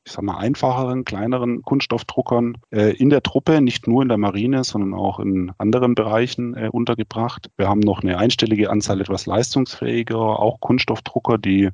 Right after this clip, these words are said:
im Bereich der Truppe sind, beziehungsweise dorthin kommen werden. Und dann haben wir natürlich hier am wibeb diverse Anlagen, diverse Technologien,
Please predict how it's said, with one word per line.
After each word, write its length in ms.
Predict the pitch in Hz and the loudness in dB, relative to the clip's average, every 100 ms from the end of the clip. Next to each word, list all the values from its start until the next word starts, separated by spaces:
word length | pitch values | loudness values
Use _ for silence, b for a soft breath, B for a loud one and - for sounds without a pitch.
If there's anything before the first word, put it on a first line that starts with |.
| _ | _
im 140 | 120 | 2
Bereich 300 | 127 95 104 | 2 2 0
der 160 | 107 98 | -2 -6
Truppe 360 | - - 101 | -4 0 0
sind, 380 | 95 - 113 147 | 0 0 0 0
beziehungsweise 520 | 113 107 110 104 98 101 | -6 -4 0 0 0 -4
dorthin 360 | 92 - 123 | -6 -2 -2
kommen 340 | - 131 135 120 | 0 0 0 2
werden. 360 | 113 123 143 - | 0 -2 -6 -4
Und 120 | - | 0
dann 160 | 123 113 | 2 4
haben 140 | 127 | 4
wir 80 | 131 | 6
natürlich 420 | 113 - 139 135 | 4 2 2 2
hier 160 | 127 123 | 2 2
am 160 | 110 | 2
wibeb 400 | 110 127 123 123 | 2 2 2 0
diverse 380 | - 95 - 113 | -4 -2 -2 -2
Anlagen, 460 | 113 113 113 107 104 | -4 -2 0 0 -2
diverse 360 | 92 104 117 | -4 -4 -4
Technologien, 960 | 110 113 - 107 101 95 104 117 113 107 | -4 -8 -4 -2 -2 -4 -2 0 0 -2